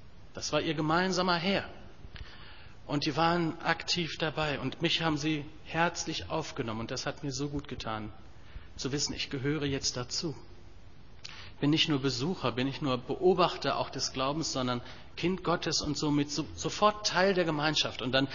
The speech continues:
lernte ich den Mühlheimer Verband kennen, erst in Osnabrück, dann hier in Bremen, weiß ich noch, neunzehnhundertdreiundachtzig zum Jugendtag lernte ich die Bennigsenstraße kennen und war begeistert davon, dass es noch mehr Christen gab als nur bei uns in der kleinen Gemeinschaft da in Bielefeld.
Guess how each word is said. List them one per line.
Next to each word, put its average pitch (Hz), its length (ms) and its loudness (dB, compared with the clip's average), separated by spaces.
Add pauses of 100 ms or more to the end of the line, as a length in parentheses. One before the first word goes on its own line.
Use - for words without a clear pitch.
(240)
lernte 170 260 8
ich 175 100 4
den 170 140 6
Mühlheimer 185 360 8
Verband 180 440 8
kennen, 185 220 6
erst 165 260 4
in 165 80 0
Osnabrück, 165 640 2
dann 165 160 6
hier 165 160 4
in 139 120 0
Bremen, 170 520 6
weiß 156 240 8
ich 147 120 2
noch, 151 200 6
neunzehnhundertdreiundachtzig 143 1500 4
zum 135 160 2
Jugendtag 156 560 4
lernte 139 260 2
ich - 120 -2
die 135 100 -4
Bennigsenstraße 147 880 2
kennen 143 280 0 (640)
und 160 180 4
war 170 160 6
begeistert 208 680 6
davon, 147 240 0
dass 147 160 0
es 156 80 -2
noch 165 140 2
mehr 226 240 8
Christen 170 440 2
gab 131 200 6
als 143 200 4
nur 156 140 4
bei 151 100 6
uns 160 300 2
in 160 120 0
der 156 140 6
kleinen 156 320 4
Gemeinschaft 156 640 2
da 123 100 2
in 117 80 -4
Bielefeld. - 640 -6